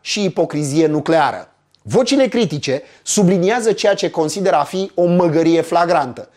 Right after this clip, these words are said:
Israelul, despre care se știe că deține arme nucleare, fără însă a recunoaște oficial acest lucru, atacă Iranul pentru presupusele sale ambiții nucleare,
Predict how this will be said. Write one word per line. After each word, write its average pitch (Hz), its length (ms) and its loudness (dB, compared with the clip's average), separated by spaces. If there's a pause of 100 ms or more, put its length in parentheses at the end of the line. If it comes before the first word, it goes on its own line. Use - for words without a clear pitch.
(160)
Israelul, 175 800 2
despre 143 300 -2
care 139 180 -2
se 135 120 -6
știe 247 340 0
că 160 100 0
deține 147 360 -2
arme 151 240 0
nucleare, 143 580 0 (260)
fără 302 340 2
însă 277 160 -2
a 220 60 2
recunoaște 170 500 -2
oficial 143 440 0
acest 117 320 -4
lucru, 262 440 0 (240)
atacă 202 400 0
Iranul 170 720 0
pentru 185 320 0
presupusele 202 840 -2
sale 170 240 0
ambiții 139 440 -4
nucleare, 220 520 0